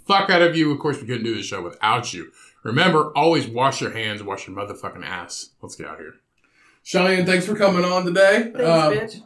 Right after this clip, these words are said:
Speaker 2: I know you didn't have anything better to do because we're
Speaker 3: Other
Speaker 2: not,
Speaker 3: than unload
Speaker 2: we're
Speaker 3: the
Speaker 2: not your fav-,
Speaker 3: dishwasher.
Speaker 2: we're not your favorite podcast, but
Speaker 3: No.
Speaker 2: we're your, we're your every
Speaker 3: You're my
Speaker 2: week
Speaker 3: top
Speaker 2: listen.
Speaker 3: three.
Speaker 2: Top three. Oh, wow.
Speaker 3: Yeah.
Speaker 2: Uh,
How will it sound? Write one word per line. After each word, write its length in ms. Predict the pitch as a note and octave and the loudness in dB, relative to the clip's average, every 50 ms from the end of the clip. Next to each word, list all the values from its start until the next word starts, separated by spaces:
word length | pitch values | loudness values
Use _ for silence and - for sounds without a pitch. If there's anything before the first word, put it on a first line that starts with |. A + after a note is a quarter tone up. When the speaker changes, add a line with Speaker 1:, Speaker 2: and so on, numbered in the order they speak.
| - - - | -20 -12 -6
Speaker 2:
I 100 | - D#3 | -2 0
know 80 | D#3+ D#3+ | 2 4
you 140 | D#3 D3+ | 4 4
didn't 160 | D3+ D3+ D3+ D#3+ | 4 4 2 0
have 140 | D3+ C#3 | 0 0
anything 220 | C#3+ C#3 C#3 C#3 C3+ | -2 -2 -4 -4 -4
better 300 | C3 C#3 C3+ C3+ C3+ C3 | -4 -4 -4 -4 -6 -8
to 80 | B2+ B2 | -6 -6
do 160 | B2+ B2+ B2+ | -6 -6 -6
because 320 | B2+ B2+ C#3+ C#3 B2+ A#2+ | -6 -6 -4 -4 -4 -4
we're 80 | - - G#3 | -2 -2 2
Speaker 3:
Other 120 | G#3+ A3+ A#3 | 2 4 2
Speaker 2:
not, 60 | A3 G#3 | 2 2
Speaker 3:
than 120 | G3 F#3+ | 0 0
unload 320 | G3 G#3+ A3 A3 G#3+ G#3+ | 0 0 -2 -2 0 2
Speaker 2:
we're 100 | F#3+ G3+ | 4 4
Speaker 3:
the 60 | G3+ G#3+ | 6 6
Speaker 2:
not 180 | A3 B3+ B3+ A3+ | 6 6 4 6
your 100 | G3+ F#3+ | 6 6
fav-, 100 | G3 G3+ | 6 6
Speaker 3:
dishwasher. 240 | G3+ G3 F#3+ A3 A3+ | 6 6 4 4 4
Speaker 2:
we're 100 | A#3 B3+ | 4 4
not 160 | C4+ C#4+ C#4 | 4 4 4
your 100 | B3+ B3 | 4 2
favorite 460 | A3+ - A3+ A3 A3 G#3+ G#3 G3+ F3+ E3+ | 0 2 2 2 4 4 2 2 0 2
podcast, 640 | F3+ E3+ E3 D#3+ D#3+ D#3+ D#3 D3+ D3+ D3+ D3 - | 2 2 2 0 0 0 2 2 2 0 -2 -2
but 140 | G3 F#3 F3+ E3 | -2 -2 -2 -2
Speaker 3:
No. 40 | |
Speaker 2:
we're 180 | D3 D3 D3+ D3 | 0 0 0 0
your, 460 | C#3 C#3 C#3 C#3 C#3 C3+ C3 - - _ _ _ _ | 0 0 0 0 0 -2 -4 -10 -16 _ _ _ _
we're 200 | - C3 C#3 C#3+ | -2 0 0 2
your 260 | C#3+ C#3+ C#3+ C#3 C#3 | 2 0 0 -2 -2
every 340 | C#3+ - C#3+ C#3+ C3+ C#3 C#4+ | -4 -4 -4 -2 -2 0 2
Speaker 3:
You're 80 | D#4+ F4 | 4 4
my 140 | D#4+ D4+ B3 | 4 4 4
Speaker 2:
week 80 | - - | 2 2
Speaker 3:
top 200 | B3 A3+ G3 F#3 - - | 2 2 2 2 0 -2
Speaker 2:
listen. 60 | - | -2
Speaker 3:
three. 460 | - F#3 F3 E3+ E3 D#3+ E3 E3+ - - - - | 0 0 2 2 2 2 0 -2 -6 -14 -18 -12
Speaker 2:
Top 320 | - F3+ A3+ G#3+ - - - | -2 2 2 4 4 2 0
three. 540 | - - - F#3 F3 E3 E3 E3+ F3 D3+ | -4 -2 0 2 4 4 4 4 4 4
Oh, 140 | C3+ C#3+ D3+ | 2 2 0
wow. 500 | D3+ C#3 C3+ C3 C3+ B2 A2+ A#2 A2 - - | 0 -2 0 2 2 4 2 2 0 -4 -6
Speaker 3:
Yeah. 260 | - F3 D#3 A#2 - D3 | -6 -4 -4 -2 0 2
Speaker 2:
Uh, 400 | D3+ D#3+ D#3+ D3 C3 A#2+ - | 4 4 4 4 2 -2 -4